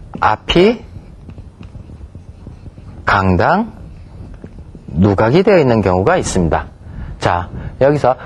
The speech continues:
강당은 공부하는 곳이고 사당은 그 서원에서 배양하고 있는 인물을 제사 지내는 공간입니다. 그리고 동제는 선배들이 기-, 선배 학생들이 기거하는 곳이고 서제는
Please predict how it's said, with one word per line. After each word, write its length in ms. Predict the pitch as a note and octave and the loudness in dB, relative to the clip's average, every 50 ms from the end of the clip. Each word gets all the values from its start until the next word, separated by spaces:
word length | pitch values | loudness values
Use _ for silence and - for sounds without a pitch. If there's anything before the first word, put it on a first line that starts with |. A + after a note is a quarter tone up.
| - | -4
강당은 520 | - - C3+ D3 D#3+ E3 F3+ F#3+ G3+ G#3+ G3+ | 0 2 2 4 6 6 6 6 4 2 2
공부하는 520 | - E3+ D#3 D#3 D3+ D#3 D#3 D#3 D#3+ D3+ | 2 2 4 6 6 6 6 6 6 6
곳이고 600 | A#2+ A2 G2+ - G#2 - F#2+ G2+ C#3+ F#3+ - - - - - - - | 4 4 4 2 2 2 4 4 4 2 0 -6 -16 -20 -20 -16 -10
사당은 640 | - - - - F#3 E3 D#3+ D3 D#3 F#3+ A#3 C#4+ D#4 - - - - - - - - - - - - | -6 -2 0 2 4 4 4 4 4 4 2 2 -2 -8 -14 -16 -16 -14 -14 -14 -14 -14 -16 -8 -2
그 200 | - - E3 F3 | 2 4 6 6
서원에서 840 | E3+ - - F#3 D#3+ D3+ C#3 C3 B2 A#2 - F3+ G#3+ B3+ C#4 - - - - - - - - - - - - - - - - - - - | 4 4 2 4 4 4 4 4 2 4 2 2 2 2 0 -2 -10 -20 -20 -20 -20 -20 -20 -18 -18 -18 -18 -18 -20 -20 -20 -20 -6 -2
배양하고 640 | - A2+ A#2 B2 C3+ C#3+ C#3+ C#3 C3+ C3 - B2+ | 2 2 4 4 4 4 4 4 2 4 4 4
있는 240 | B2 A#2 A#2 A#2 A#2 | 4 4 4 4 4
인물을 560 | A2+ A2+ A2 G#2+ G#2+ G#2 C3+ E3+ A3 B3 B3 - | 4 6 6 4 6 6 6 6 4 4 2 -2
제사 360 | - - G2+ F#2+ F#2+ - G#3 | -2 0 0 2 2 2 2
지내는 380 | A#3 - G#3+ F#3 D#3 C#3+ B2+ G#2 | 4 4 4 4 4 4 4 4
공간입니다. 580 | G#2 F#2+ E2+ E2+ E2 D2+ C#2+ C#2 D2 - B1 - - - - - - - - | 4 4 4 2 2 0 0 0 -2 -2 -2 -4 -8 -12 -14 -14 -14 -6 -2
그리고 340 | - A2 G#2+ A2 C#3+ F3 F#3 - - | 2 2 4 6 4 4 4 2 0
동제는 640 | - C3+ C3 C#3 C#3+ F3 F#3+ E3+ B2+ B2+ F3 G3 - - - - - - - - - - - - - - - - - - - | 2 2 4 4 6 6 4 4 4 2 2 0 -4 -8 -14 -16 -14 -14 -14 -14 -14 -14 -12 -12 -8 -4 -4 -4 -4 -4 -8
선배들이 720 | - - - - - A#3+ A#3 A3+ A3 G3+ G3+ F3+ F3 D#3+ | -10 -6 -2 0 2 4 6 6 6 6 6 6 6 4
기-, 220 | D#3+ - - C3 A#2+ - | 4 4 2 2 2 0
선배 560 | - - - B3 B3 A3+ A#3 A3 G#3+ G3 - - - - | -2 0 2 4 4 6 6 6 6 4 0 -6 -10 -4
학생들이 540 | - - G3+ - G#3+ F#3+ F3 E3+ D#3+ D3+ | -4 -4 0 2 2 4 4 6 4 4
기거하는 480 | C#3+ - C3+ B2 B2 C3 B2+ B2 A#2 A2 | 4 2 2 4 4 4 4 4 4 4
곳이고 380 | G2 G2+ F#2+ - G#2+ G2 B2 - | 2 2 2 0 2 2 2 0
서제는 580 | - - - D#3 - D3+ D#3 F3+ A3 C4+ B3+ | 0 0 0 2 4 4 6 4 4 2 0